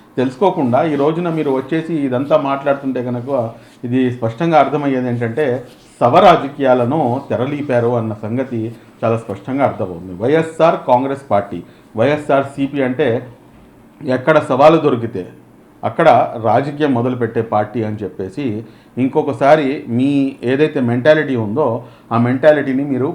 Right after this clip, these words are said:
ప్రూవ్ చేసుకున్నారు అన్న సంగతి కూడాను చాలా స్పష్టంగా కుండబద్దలు కొట్టినట్టు అర్థమవుతుంది. లాస్ట్లో నేను ఒక మాట చెప్తానండి, రాజకీయాలు తీసి పక్కన పెట్టండి.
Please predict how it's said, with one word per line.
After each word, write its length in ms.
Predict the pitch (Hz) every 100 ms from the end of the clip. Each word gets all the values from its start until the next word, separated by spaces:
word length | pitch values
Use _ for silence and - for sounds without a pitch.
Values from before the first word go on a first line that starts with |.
| 151
ప్రూవ్ 260 | 135 147
చేసుకున్నారు 640 | 147 123 - 117 110 110 107
అన్న 140 | 104
సంగతి 380 | 107 104 113 104
కూడాను 300 | 98 95 165
చాలా 120 | 160
స్పష్టంగా 540 | 120 - 113 - 107 131
కుండబద్దలు 520 | - 117 139 120 113
కొట్టినట్టు 480 | 101 98 95 - 294 - - -
అర్థమవుతుంది. 580 | 95 110 113 85 - - - - - -
లాస్ట్లో 400 | 104 160 247 233
నేను 200 | 185 156
ఒక 100 | 123
మాట 300 | 113 120 127
చెప్తానండి, 640 | 113 - 85 71 - - 98
రాజకీయాలు 600 | 123 170 170 175 156 160
తీసి 260 | 156 151
పక్కన 300 | 147 123 170
పెట్టండి. 400 | 120 - 90 82